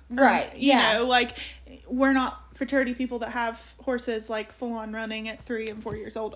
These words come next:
Speaker 1: most of the time.
Speaker 2: Right.
Speaker 1: So, anyways, she, um, I didn't have a choice, and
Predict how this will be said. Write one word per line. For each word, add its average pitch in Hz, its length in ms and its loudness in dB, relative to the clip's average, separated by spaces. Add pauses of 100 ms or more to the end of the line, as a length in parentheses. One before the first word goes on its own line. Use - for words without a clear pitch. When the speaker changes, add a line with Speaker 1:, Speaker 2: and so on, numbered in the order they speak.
(160)
Speaker 1:
most 233 320 -4
of 220 100 -14
the - 80 -12
time. - 200 -14 (140)
Speaker 2:
Right. 202 340 -6 (140)
Speaker 1:
So, 233 300 0 (380)
anyways, 254 640 4
she, 285 520 -2
um, 247 380 -2 (640)
I 254 100 -2
didn't 254 180 -2
have 262 140 0
a - 20 -10
choice, - 640 -8 (120)
and 240 800 -6